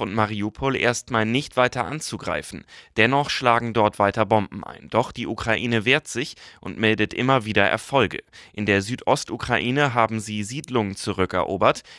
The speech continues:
Immer wieder hört man, dass russische Einheiten aus den Kriegsgebieten ausreisen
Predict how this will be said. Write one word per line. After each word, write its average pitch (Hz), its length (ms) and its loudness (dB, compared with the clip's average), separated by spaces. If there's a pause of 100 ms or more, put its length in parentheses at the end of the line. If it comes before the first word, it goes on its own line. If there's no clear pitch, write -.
Immer 120 240 2
wieder 123 200 4
hört 123 280 0
man, 131 200 4
dass 113 280 0
russische 120 420 -2
Einheiten 113 560 -2
aus 95 240 -4
den 101 160 -4
Kriegsgebieten 101 720 -6
ausreisen 131 680 0